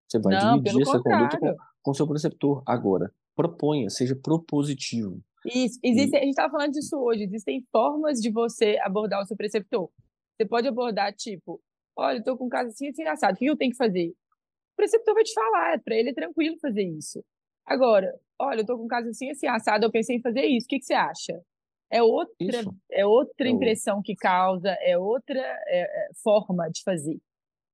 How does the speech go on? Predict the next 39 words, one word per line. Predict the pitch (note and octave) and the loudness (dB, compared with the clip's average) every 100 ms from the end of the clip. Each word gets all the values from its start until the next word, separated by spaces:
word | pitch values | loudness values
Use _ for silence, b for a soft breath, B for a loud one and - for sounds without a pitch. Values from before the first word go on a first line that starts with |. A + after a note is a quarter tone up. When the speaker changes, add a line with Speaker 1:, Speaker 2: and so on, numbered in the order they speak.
| _ | _
Speaker 1:
E | - A2 | -2 0
é | |
interessante | A2 A2 A#2 A2 - B2 A#2+ | 0 0 -2 -2 -4 -4 -4
uma, | G2+ F#2+ | -6 -6
uma | G#2+ G2+ G2 | -4 -4 -4
coisa | - G2+ G2+ | -2 -2 -2
que | G2+ | -4
a | |
gente | G2 - | -4 -2
vê, | - - _ | -4 -4 _
a | G2 | -6
gente, | A2 A#2 - - _ _ _ - | -6 -6 -8 -10 _ _ _ -6
o | G#2 | -2
residente, | G#2+ G#2 G#2 A2+ A2+ - | 0 -2 0 0 -2 -4
e | A#2 G#2+ A#2 | -2 2 0
isso, | C3 A2 | -2 -6
o | G#2+ | -4
residente | G#2+ G#2 A2 - | -4 -4 -6 -6
tem | G#2+ A2+ | -6 -2
uma | A2 | -2
visão | G2+ G2+ G2+ A2 B2 b b b _ | -2 -4 -4 -4 -6 b b b _
que, | _ - - | _ -6 -2
e | G#2 - | -2 -2
se | - | -2
ele | G#2+ G#2 | -4 -2
tem | - A#2+ B2+ | -2 0 0
essa, | B2 - - | 0 -4 -4
é, | - - _ _ - | -10 -12 _ _ -2
é, | A2 - | -2 -2
se | - | -2
ele | G#2+ A2+ | 2 2
entende | A2 B2+ C#3 D3 A#2+ G#2 | 2 2 4 4 4 2
isso, | A2+ - C3+ C3+ _ _ _ _ | 2 0 -8 -10 _ _ _ _
ele | G#2+ G#2+ G2+ - | -2 0 -2 -2
aprende | G2+ - A#2+ D3 C#3 | -4 0 2 2 2
muito | A#2+ A#2 A#2 | 2 0 -2
mais | G2+ G#2 B2 B2 | -4 -2 -4 -2
e | A#2 | -4
ele | A2+ A2 | -4 -8